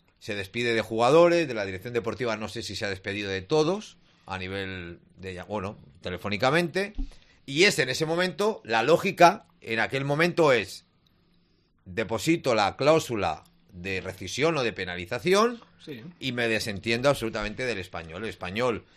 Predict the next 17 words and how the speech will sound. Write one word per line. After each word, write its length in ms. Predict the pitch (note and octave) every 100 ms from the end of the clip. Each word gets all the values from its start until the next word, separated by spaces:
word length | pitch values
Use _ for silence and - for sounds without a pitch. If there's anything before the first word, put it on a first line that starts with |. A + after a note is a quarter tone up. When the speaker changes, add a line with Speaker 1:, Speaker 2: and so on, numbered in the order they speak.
| _
Speaker 1:
me 180 | F2+ F#2
paga 320 | - A2 A2
la 540 | G#2 G#2 G2+ G2 F#2 F2
indemnización, 880 | G2 G2+ G2 F#2 G2 B2 C#3+ C3+ F#2 - - - _ _
que 80 | F#2+
está 180 | - G#2+
incluido 720 | G#2+ A2 A#2+ D#3 A2 D#2 -
en 80 | F#2
esa 160 | F#2+ G#2+
indemnización 800 | G2 G2 F#2+ F2+ B2 C3+ G#2+ - _ _ _ _
el 580 | - F2+ F2 E2+ E2+ D#2+ F2
haberse 260 | F#2 F#2+
clasificado 580 | G2+ F#2 G2+ G2 C3 G2+
para 260 | - G2+ F#2
la 80 | F2+
Europa 320 | G2 G2 G#2+
League, 260 | D3 D#3